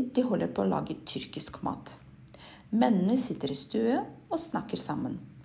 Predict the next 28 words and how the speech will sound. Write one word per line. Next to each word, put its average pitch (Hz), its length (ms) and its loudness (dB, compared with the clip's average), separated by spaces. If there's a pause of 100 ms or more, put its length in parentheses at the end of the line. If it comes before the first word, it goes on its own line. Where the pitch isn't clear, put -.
(260)
Konene 175 480 0
lager 254 360 4
mat - 240 0
på 196 120 -2
kjøkkenet. - 400 -4 (1120)
De - 240 -4
har - 160 0
det 185 160 -6
hyggelig 190 360 -4
sammen. 190 360 -2 (560)
Snart - 640 0
skal - 260 0
de 240 100 2
sitte 208 440 2
rundt 185 300 2
det - 40 -6
store - 540 0
bordet 208 340 2 (200)
og 208 100 -4
spise. - 400 -6 (1000)
De 208 80 -2
kommer - 260 0
til - 160 -6
å - 80 -6 (140)
prate, 262 540 4 (260)
le 220 380 0 (260)
og 311 80 -2
synge. - 340 -2